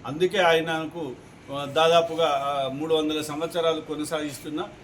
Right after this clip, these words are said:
ఇంకా ఆయన జయంతి కార్యక్రమాలు కొనసాగిస్తున్నాం. ఆయన ఆశయాలకు అన్ని వర్గాల వారు, ఆ, కుల వివక్ష నిర్మూలన కోసం అన్ని వర్గాల వారు జ-, జ్యోతిరావు పూలే ఆశయాలను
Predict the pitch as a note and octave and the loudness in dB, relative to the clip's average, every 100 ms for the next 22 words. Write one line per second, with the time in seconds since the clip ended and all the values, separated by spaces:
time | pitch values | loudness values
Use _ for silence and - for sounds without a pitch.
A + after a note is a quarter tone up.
0 | - - D#3+ F#3+ F#3+ E3+ E3 C3+ D#3 E3+ | -18 -10 -6 2 4 4 0 -2 0 0
1 | D#3 E3+ D3+ D3+ D3+ - D#3 D#3 D3+ D3 | -2 -6 -6 -6 -8 -6 -6 -4 -6 -8
2 | C#3+ C#3 D3+ D3+ - D#3 E3+ C#3+ C#3 C3+ | -10 -8 -6 -8 -10 -10 -6 -4 -2 -2
3 | D3+ E3+ D#3 D#3 D#3 D#3 A#2+ - - - | 0 0 0 -2 -4 -8 -10 -14 -18 -12
4 | C3+ F3+ A3 G#3+ F#3+ F3 F3 F3 E3 D#3+ | -4 -2 0 4 2 4 4 6 6 4
5 | F#3 - - - - C3 C3 C3 E3 F#3+ | 0 -8 -20 -20 -10 -4 -2 0 0 2
6 | F#3 F3+ - E3 D#3 D#3+ G3 G#3 F#3+ F3 | 2 2 0 -2 -2 -2 -2 -2 -2 -2
7 | E3 E3+ C3+ - - - C3 D#3+ F#3 E3+ | -2 -2 -4 -8 -18 -12 -6 0 2 2
8 | E3+ E3 D#3+ D#3 D#3+ C#3+ - B2+ D3 C#3+ | 2 2 2 0 -2 -6 -12 -10 -4 -2
9 | C3+ - - B2+ D#3+ F3 E3+ D#3+ D#3 D#3+ | -4 -10 -16 -4 0 2 4 2 0 -4
10 | D3+ C#3+ D3 D#3+ D#3 D3 D3+ | -2 -2 -2 -2 -4 -4 -6